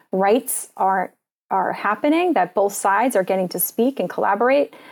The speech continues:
and, uh, any specialists that are needed, including speech and language pathologists, which, by the way, has been grossly underfunded. We need speech and language pathologists because they have such an in-depth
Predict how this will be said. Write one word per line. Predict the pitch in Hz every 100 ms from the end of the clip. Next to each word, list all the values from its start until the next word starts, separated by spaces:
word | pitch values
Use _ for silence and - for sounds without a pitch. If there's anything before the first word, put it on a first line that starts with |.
| - - - _
and, | 240 233 233 226
uh, | - 202 196
any | - 226
specialists | 196 - 220 214 - 311 311
that | 330 311
are | 311
needed, | 311 330 277
including | 202 - 233 220
speech | 196 - 202
and | 196 190
language | 202 208 -
pathologists, | 190 - 180 202 226 277 -
which, | 214 - -
by | 190
the | 190
way, | 185 196 208 330 330 _ _ - -
has | - 208
been | 190 202 175
grossly | 196 208 214 - 202
underfunded. | 185 185 185 180 190 240 233
We | 196
need | 180 190 214
speech | - - 202
and | 196
language | 185 185 190
pathologists | - 180 190 185 226 320
because | - 214 226
they | 220 185 220 247
have | 233 208 240 247
such | - 214 214
an | 190
in-depth | 190 202 190 185 196 -